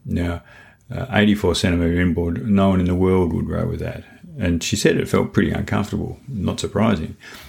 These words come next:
The thing that I find most frustrating, I suppose, about gearing is that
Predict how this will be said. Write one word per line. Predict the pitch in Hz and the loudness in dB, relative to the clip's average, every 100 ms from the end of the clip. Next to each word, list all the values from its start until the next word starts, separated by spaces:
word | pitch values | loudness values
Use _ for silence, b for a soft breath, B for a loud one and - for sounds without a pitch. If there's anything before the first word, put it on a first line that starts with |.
| B - | B -6
The | |
thing | - 180 240 | 0 4 4
that | 110 | 2
I | 90 | -2
find | - 95 87 | 0 0 0
most | 90 98 98 - | -2 -2 -2 -4
frustrating, | 98 87 - 92 95 85 | -2 -2 0 0 0 -2
I | |
suppose, | 82 - 90 85 85 | -6 -4 -2 -2 -4
about | 82 80 76 | -6 -6 0
gearing | 104 92 82 85 | 2 2 0 -4
is | 92 87 - | -4 -4 -4
that | 87 | -4